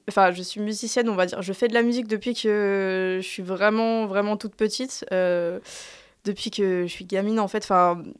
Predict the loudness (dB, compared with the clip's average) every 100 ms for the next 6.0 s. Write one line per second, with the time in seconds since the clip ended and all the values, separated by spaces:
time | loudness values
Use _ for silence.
0 | -6 -2 2 8 8 8 6 6 6 4
1 | 6 6 8 6 2 2 4 2 2 -2
2 | -2 -2 -2 -2 2 4 4 2 0 -2
3 | -2 -2 -2 -4 -6 -8 -8 -8 -2 0
4 | 0 0 0 0 0 -2 0 0 2 2
5 | 0 0 0 0 0 -2 -2 -2 -2 -4